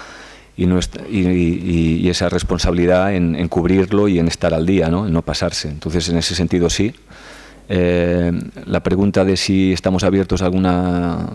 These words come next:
tenemos fichas libres, podemos firmar algún jugador, siempre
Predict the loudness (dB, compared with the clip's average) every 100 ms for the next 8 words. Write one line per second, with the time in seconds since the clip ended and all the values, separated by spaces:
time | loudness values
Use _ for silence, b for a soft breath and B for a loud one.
0 | -4 0 0 0 -2 0 2 2 0 -2
1 | 0 0 -2 -2 -2 0 -2 -2 -4 0
2 | 0 2 -2 -6 B B B B B -6
3 | -2 0 0